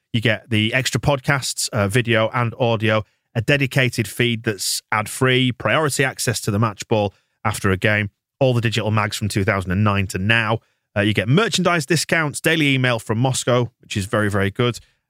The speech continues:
although he's far too modest to admit it. And it's all at the square ball dot net forward slash plus. And the best bit,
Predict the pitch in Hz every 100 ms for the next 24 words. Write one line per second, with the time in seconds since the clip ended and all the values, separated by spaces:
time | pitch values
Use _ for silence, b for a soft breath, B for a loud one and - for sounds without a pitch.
0 | - 110 107 - 110 101 104 98 95 -
1 | - - 104 92 101 - 95 - - _
2 | _ _ _ 113 123 - 127 113 104 -
3 | - 104 - - 95 - 110 101 104 101
4 | 92 104 - - 107 98 - 98 - 117
5 | 104 - 117 - 147 - 120